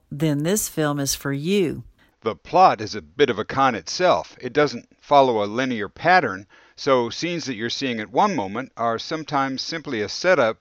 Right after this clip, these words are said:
Speaker 2: for something that will make sense much later.
Speaker 1: The acting is good with twist in the plot.
Speaker 2: Director Benjamin Caron said that the movie was, quote, "inspired by a long line of great films that love to keep audiences guessing up until the end,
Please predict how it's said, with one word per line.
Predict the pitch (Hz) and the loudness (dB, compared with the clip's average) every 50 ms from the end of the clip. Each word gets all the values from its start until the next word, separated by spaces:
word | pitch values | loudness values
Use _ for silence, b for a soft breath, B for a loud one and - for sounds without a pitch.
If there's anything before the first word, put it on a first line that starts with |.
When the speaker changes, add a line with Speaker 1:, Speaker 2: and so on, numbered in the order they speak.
| _ | _
Speaker 2:
for | - - 113 110 107 104 104 98 | -8 -4 -2 0 0 0 -2 -4
something | - - 110 95 87 110 98 95 | -4 -6 -8 -8 -6 -8 -6 -2
that | 95 95 95 90 - - | 0 0 0 0 -2 -4
will | 107 113 | -4 -4
make | 117 117 113 110 104 - | -2 0 0 -2 -2 -4
sense | - - 123 110 87 - - | -6 -6 -6 -6 -6 -10 -10
much | 110 107 104 - - - | -6 -6 -6 -6 -8 -6
later. | 98 117 127 117 - - - _ _ _ _ _ _ _ _ | -2 -2 -2 -2 -4 -8 -16 _ _ _ _ _ _ _ _
Speaker 1:
The | - 160 - - | -6 -6 -2 0
acting | - 175 190 220 220 - 247 240 226 233 | 2 2 2 2 0 -2 -2 -2 0 0
is | 233 233 220 - | -2 -2 -4 -4
good | - 226 233 247 254 254 | -2 0 2 2 2 2
with | 226 202 180 160 - - | 0 -2 -4 -4 -4 -6
twist | - - - - 208 214 220 220 - - - | -10 -8 -2 2 2 2 2 2 0 -4 -4
in | - - 180 175 175 | -4 -4 -4 -2 -2
the | 170 | -4
plot. | - - - 190 190 196 208 220 - - _ b b b b b b b b _ | -6 -2 0 2 4 4 2 0 -2 -6 _ b b b b b b b b _
Speaker 2:
Director | 120 131 151 170 - 151 127 | 6 6 6 6 6 2 -2
Benjamin | 104 110 135 131 110 117 110 101 95 95 | 0 0 0 0 -2 -6 -8 -8 -10 -10
Caron | - - 143 143 139 120 95 92 92 85 | -4 0 2 4 4 2 0 -2 -6 -6
said | - 120 110 98 82 | -2 -2 -2 0 -2
that | 101 95 - | -4 -6 -4
the | 107 98 92 85 | -6 -6 -6 -6
movie | 95 110 131 113 113 104 | -4 -4 -4 -2 -2 -4
was, | 92 95 92 | -4 -6 -8
quote, | - - - 120 117 - - | -6 -2 0 0 0 -2 -4
"inspired | 110 104 92 - - - 151 151 151 147 127 104 | -10 -12 -12 -2 2 6 6 8 6 6 4 2
by | 110 107 113 | 0 2 2
a | 110 107 | 2 0
long | 107 117 123 131 135 135 131 127 120 113 107 | 0 2 2 2 2 2 -2 -6 -10 -14 -16
line | 101 101 120 143 151 139 131 120 110 | -4 2 4 6 6 6 4 0 -4
of | 101 87 78 | -8 -10 -6
great | - 120 127 120 - - | -4 -4 -4 -4 -6 -8
films | - 156 170 147 120 233 - - | -4 -2 0 0 0 -2 -6 -10
that | 117 95 | -12 -2
love | 104 113 120 98 | 0 0 0 0
to | 87 95 | -2 -6
keep | - 123 117 - 113 | -8 -8 -6 -2 0
audiences | 110 110 110 110 110 95 - - 90 - 92 | 0 0 0 -2 -6 -10 -14 -14 -16 -8 0
guessing | 113 156 160 - - 127 107 104 | 2 2 2 2 0 -4 -4 -4
up | 101 - 107 | -6 -6 -8
until | 98 - - 107 95 | -10 -10 -8 -6 -6
the | 104 110 127 170 | -6 -6 -4 -2
end, | 180 127 90 82 78 | -2 -2 -4 -6 -12